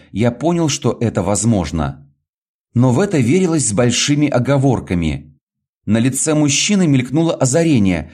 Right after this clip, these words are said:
которое он поспешно подавил. Скорее всего, он догадывался, кто мог взять журнал, но открывать мне тайну он не хотел.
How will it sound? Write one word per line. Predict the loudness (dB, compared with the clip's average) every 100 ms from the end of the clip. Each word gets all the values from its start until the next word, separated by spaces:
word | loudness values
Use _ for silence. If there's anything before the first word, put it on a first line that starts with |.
| -18
которое | -6 -2 0 2 0
он | 0 -2
поспешно | 0 -2 -2 -2 -2 -2
подавил. | 0 0 0 0 -4 -12 _ _ _ _ _ -12
Скорее | -4 0 0
всего, | 0 0 0
он | 2 2
догадывался, | 0 0 0 0 0 0 -2 -4
кто | -6 -6 -2 0
мог | 2 0
взять | -2 0 0
журнал, | 0 0 2 0 -2 -8 -16 -20 -18 -4
но | 0 0
открывать | -2 -4 -2 -2
мне | -2 -2
тайну | -2 -2 0 -2
он | 0 2
не | 2
хотел. | 0 -4 -2 -4 -4 -8